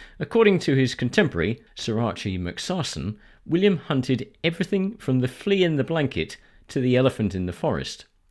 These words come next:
"But his chief sport was afforded by foxes, hares, rabbits, and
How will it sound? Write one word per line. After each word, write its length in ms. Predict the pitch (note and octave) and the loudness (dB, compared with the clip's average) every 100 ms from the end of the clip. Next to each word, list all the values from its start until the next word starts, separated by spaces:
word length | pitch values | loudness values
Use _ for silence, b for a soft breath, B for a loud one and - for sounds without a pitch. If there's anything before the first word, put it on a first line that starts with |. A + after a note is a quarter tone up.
| B B B | B B B
"But 140 | - G3+ | -6 -2
his 180 | F3+ - | -2 -6
chief 340 | - B3+ - | -2 0 -2
sport 440 | - - D#2 - - _ | -8 -8 -8 -8 -14 _
was 160 | A2+ | -4
afforded 460 | A#2 - A#2+ G#2+ G2 | -2 -2 0 0 -2
by 140 | G2 | -4
foxes, 640 | F#2+ - C#3 - G#2+ F2+ - _ | -4 -6 -8 -6 -6 -8 -12 _
hares, 460 | - A2 G2 F2+ - | -4 -2 -2 -4 -8
rabbits, 420 | G#2+ G#2 F#2 - - | -4 -2 -2 -6 -10
and 220 | G2 | -10